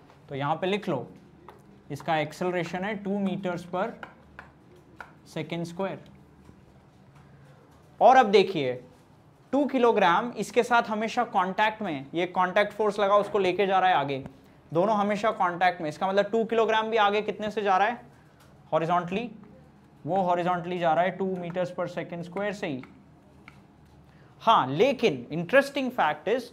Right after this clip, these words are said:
टू किलोग्राम के पास एक वर्टिकल एक्सेलरेशन भी है, क्योंकि वो आगे भी जाता है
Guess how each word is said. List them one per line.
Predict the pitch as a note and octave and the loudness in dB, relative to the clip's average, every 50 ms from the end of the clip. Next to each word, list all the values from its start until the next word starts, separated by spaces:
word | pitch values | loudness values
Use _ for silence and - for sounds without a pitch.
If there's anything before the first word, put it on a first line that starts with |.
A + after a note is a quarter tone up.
| - - - - - - | -20 -20 -20 -14 -4 -2
टू | C4+ C#4+ C4+ | 0 0 0
किलोग्राम | C4 C4 A#3 A#3 A#3 A#3 G3+ G3 F#3+ F#3+ F#3 | 2 4 6 6 6 6 4 4 2 2 0
के | F#3 F#3 | -2 -4
पास | F#3 - D#3 C#3 D#3 G#3+ A3 - - - - - - - | -2 0 2 2 2 2 0 -2 -8 -20 -20 -20 -6 0
एक | F#3 G#3+ A3 - | 2 2 2 2
वर्टिकल | F3+ D3+ D3+ E3 F3 E3+ G3+ A#3+ - C4+ C4 B3+ | 0 2 4 4 4 2 2 0 2 2 2 2
एक्सेलरेशन | A#3 - - - A3+ A3 G#3+ G3+ F#3+ - G#3 G3 | 0 0 -2 -4 -4 -2 0 -2 -2 -4 -6 -8
भी | F3+ D#3 C#3+ | -8 -8 -8
है, | C3+ | -6
क्योंकि | - E3 F3 G#3 | -6 -4 -4 -2
वो | G#3+ A3+ A#3 A3+ A3+ - - F3 | 0 0 0 -2 -4 -6 -2 0
आगे | D#3+ D#3 E3 F#3 G#3 | 0 2 2 2 2
भी | G#3+ B3+ A#3+ | 2 2 2
जाता | B3+ C4 C4 C4 C4+ C4 | 0 0 -2 -2 -4 -6
है | G3+ D3+ D3+ | -6 -6 -8